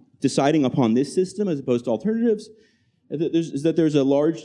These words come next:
you know, a very impressive historical precedent for this ownership form. So for the past hundred years, you know, most equity chain exchanges for most of the pe-,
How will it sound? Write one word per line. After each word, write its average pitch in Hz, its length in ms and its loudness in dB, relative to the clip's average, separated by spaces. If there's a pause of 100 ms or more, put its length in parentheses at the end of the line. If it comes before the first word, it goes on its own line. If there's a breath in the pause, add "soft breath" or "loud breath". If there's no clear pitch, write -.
you 123 60 4
know, 113 140 2
a 90 100 0
very 156 300 2
impressive 190 400 0
historical 147 400 0
precedent 135 540 -2
for 123 80 -6
this 113 220 -2
ownership 123 460 -4
form. 160 320 -6
So 131 120 -10
for 135 100 -8
the 131 80 -4
past 143 280 -6
hundred 123 220 -6
years, 196 360 -4 (480)
you 127 100 -2
know, - 20 2
most 160 360 2
equity 160 360 0
chain 107 360 -2
exchanges 104 500 -2
for 120 80 -2
most 135 260 2
of 135 60 2
the 110 60 2
pe-, - 160 -6